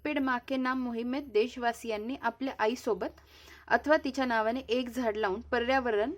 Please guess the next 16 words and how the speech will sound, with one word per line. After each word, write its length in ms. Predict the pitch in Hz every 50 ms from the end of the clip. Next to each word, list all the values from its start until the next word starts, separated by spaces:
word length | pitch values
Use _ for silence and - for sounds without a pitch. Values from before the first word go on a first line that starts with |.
| -
रक्षणाचा 600 | 302 240 233 226 226 - - 233 220 196 190 226 233
ध्यास 300 | 226 254 254 254 240 226
घ्यावा, 280 | 220 208 185 175 233 349 - - - - - - - -
असे 240 | - 247 - 277 254
आवाहन 480 | 226 202 190 185 196 196 254 320 370
पंतप्रधान 720 | 359 - - 226 220 196 220 202 - 202 185 202 240 330 381 320
मोदी 280 | 240 214 208 196 196
यांनी 340 | 202 - 180 175 180 220 330
केले 320 | 339 - 262 220 196 180 170
आहे. 260 | 156 143 151 180 - - _ _ - - - - - - _ _
पुढचं, 340 | - 247 233 226 - 302 359 480 - - _ _ _ - - - _ _
वनतारा 580 | - 247 254 269 277 285 262 240 208 196 233 359 - - _ _ _ _
प्रकल्प. 480 | - 262 262 262 240 196 170 170 - 156 - - - - - - - - - - _ _ _ _ _ _ _ - - - - - - - - - _ -
ठिकाण 340 | - 277 262 - 311 320 359 - - - _ - - 226 -
जामनगर, 540 | 247 226 233 247 254 262 254 240 247 277 349 349 - - - - - - _ _ _ _ _ - - - _ _ _ - _ _ _ _ _ _ _ _ _ _ _ _ _ _ _ _ _ - 214
गुजरात. 380 | 240 285 240 220 202 196 262